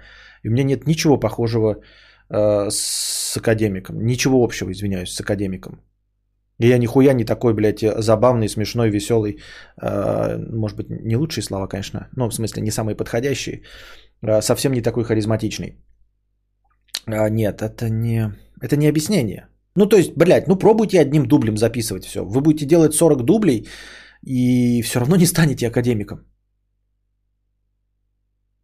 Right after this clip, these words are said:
Сравнивая текущее состояние Вконтача и Фейсбука, то различий никаких нет. Ну, я, к сожалению,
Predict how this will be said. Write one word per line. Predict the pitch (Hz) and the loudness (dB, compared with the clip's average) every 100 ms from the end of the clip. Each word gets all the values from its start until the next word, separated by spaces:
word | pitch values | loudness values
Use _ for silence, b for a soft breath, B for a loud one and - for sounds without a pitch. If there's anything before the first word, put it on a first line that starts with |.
| _ _ _ _ _ _ _ _ - | _ _ _ _ _ _ _ _ -4
Сравнивая | 160 165 160 156 151 | 2 4 4 4 4
текущее | 170 165 - 117 | 0 -2 0 -2
состояние | 117 113 131 131 120 113 | -2 0 2 2 2 0
Вконтача | 123 113 123 127 | -2 0 2 4
и | 120 | 4
Фейсбука, | 135 135 135 214 180 143 | 6 4 4 4 6 6
то | 139 | 6
различий | 139 131 170 - | 4 4 2 2
никаких | 135 123 123 139 | 0 2 2 0
нет. | 123 104 | 0 2
Ну, | 220 - | 2 4
я, | 156 202 170 | 4 6 4
к | - | 2
сожалению, | 160 143 170 156 135 - | 0 2 2 2 0 -4